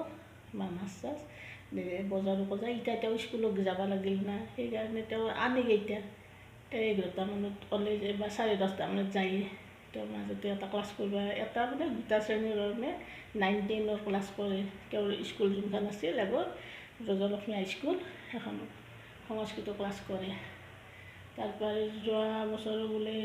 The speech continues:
কোনোবাই যোৱা বছৰ মেট্ৰিকত ফেইল কৰা আছে, সেইও পোন্ধৰটামান আছিল নেকি, সেইকেইটা আৰু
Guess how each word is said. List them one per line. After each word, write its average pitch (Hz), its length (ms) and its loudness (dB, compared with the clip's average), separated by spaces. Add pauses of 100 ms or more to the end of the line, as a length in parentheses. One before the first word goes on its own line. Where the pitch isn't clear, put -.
(100)
কোনোবাই 220 380 0 (100)
যোৱা 208 200 0
বছৰ 208 240 -2
মেট্ৰিকত 214 480 0 (100)
ফেইল 226 180 2
কৰা 208 280 2
আছে, 214 260 0 (560)
সেইও 247 220 8
পোন্ধৰটামান 220 880 4
আছিল 220 280 4 (100)
নেকি, 214 260 2 (120)
সেইকেইটা 233 420 2
আৰু 220 180 4